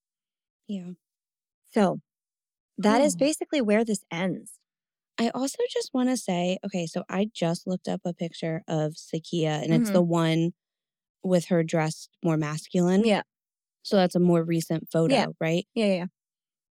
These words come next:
Speaker 1: What's so frustrating is, because sometimes when you hear, say, like, a, like, an older man talking to, like, a woman or a
Speaker 2: Mm-hmm.
Speaker 1: girl,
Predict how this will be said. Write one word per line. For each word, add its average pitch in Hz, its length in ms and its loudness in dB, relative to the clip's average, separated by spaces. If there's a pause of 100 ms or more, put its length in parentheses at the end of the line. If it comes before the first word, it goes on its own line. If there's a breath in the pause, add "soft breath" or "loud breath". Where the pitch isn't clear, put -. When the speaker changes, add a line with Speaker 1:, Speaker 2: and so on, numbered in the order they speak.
Speaker 1:
What's 214 360 2
so 214 300 2
frustrating 165 720 -2
is, 156 260 -8
because 196 300 2
sometimes 185 800 -2 (500)
when 180 560 2 (100)
you 185 200 2
hear, 165 640 -2
say, 170 240 -2
like, 160 420 -4
a, 160 540 -2 (720)
like, 175 180 0
an 175 160 2
older 175 440 4
man 165 640 2 (120)
talking 165 380 0
to, 175 120 -4
like, 160 200 0
a 170 80 2
woman 165 580 0
or 160 140 2
a - 40 4
Speaker 2:
Mm-hmm. - 80 0
Speaker 1:
girl, 165 480 4